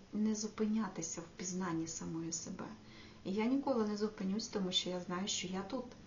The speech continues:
для вдосконалення. Для вдосконалення енергії,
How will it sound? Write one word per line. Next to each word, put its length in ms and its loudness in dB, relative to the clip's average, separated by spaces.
для 460 0
вдосконалення. 1040 -2
Для 180 2
вдосконалення 840 4
енергії, 720 2